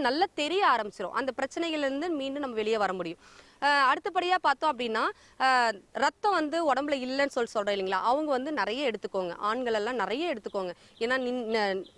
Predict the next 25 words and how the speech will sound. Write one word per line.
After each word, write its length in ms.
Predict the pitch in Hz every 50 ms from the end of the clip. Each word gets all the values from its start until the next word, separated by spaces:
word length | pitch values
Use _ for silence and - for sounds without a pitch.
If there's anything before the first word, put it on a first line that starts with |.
| - 226
அஹ், 220 | 220 214 202 196 190
நிறைய 340 | 196 196 214 226 269 285
வேலைக்கு 340 | 262 233 214 240 269 269 - -
போறவங்க 280 | 226 226 214 214 220 214
இருப்பீங்க. 320 | 208 196 - 214 208 202 202 202 - - - - - -
அஹ், 160 | 226 220 226 220
இந்த 300 | 220 214 214 208 208 202 190
டிரைவர்ஸும், 760 | 214 214 214 247 247 262 240 - - 214 208 208 208 202 202 202 196
அஹ், 240 | 190 190 185 180
மேஸ்திரி 440 | - 196 220 240 269 - - 262 247
வேலை 220 | 233 220 214 220 208
செய்றவங்களும், 540 | - 208 214 214 208 202 202 196 196 196 196 - - - - _ - -
டெய்லர் 340 | 254 262 294 302 302 277 254
வேலை 120 | 240 233 226 -
செய்றவங்களும் 380 | 233 220 214 208 208 214 214 208
அவங்கெல்லாம் 360 | 208 214 214 254 311 349 330 269 208
நிறைய 300 | 202 247 311 349 302 262
எடுத்துக்கோங்க. 420 | 262 254 - - - 226 202 190 190 196
ஏன்னா 100 | 214 220 220 214
உட்காந்துட்டே 440 | 196 - 240 233 233 220 214 233 247 233 -
செய்யணும், 340 | 220 220 214 214 214 214 214
நின்னுனே 300 | 214 226 247 254 247 254 247 -
செய்யணும். 300 | 220 208 202 202 196 - - - - -
அந்த 200 | 247 262 285 285
மாதிரி 260 | 277 277 294 302 339